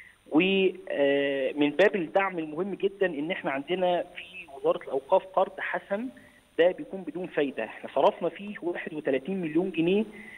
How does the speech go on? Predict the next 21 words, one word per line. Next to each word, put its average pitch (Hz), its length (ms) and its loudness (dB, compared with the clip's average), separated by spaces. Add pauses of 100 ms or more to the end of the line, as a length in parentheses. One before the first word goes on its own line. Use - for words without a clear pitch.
(180)
قرض 170 240 4
حسن - 380 -6
بدون 165 260 -8
فايده 202 440 0 (500)
لعدد 185 440 4 (600)
اكتر - 380 0
من 196 340 -4 (100)
أربعة 147 480 -2
آلاف 180 300 -2
ميتين 160 320 -4
وأربعين 160 480 -2
موظف 156 480 2 (120)
من 135 240 -4
تابعين 156 300 0
لوزاره 202 340 0
الاوقاف 202 480 2 (100)
ومن 196 480 -8
موظفين 143 400 -2
الجهاز 165 260 0
الاداري 151 360 0
للدوله. 101 380 -8